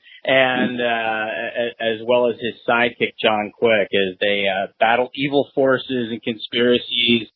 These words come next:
and a bunch of other, uh, exciting things.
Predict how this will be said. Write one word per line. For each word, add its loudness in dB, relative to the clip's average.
and 2
a 4
bunch 0
of 2
other, 0
uh, 0
exciting -2
things. -4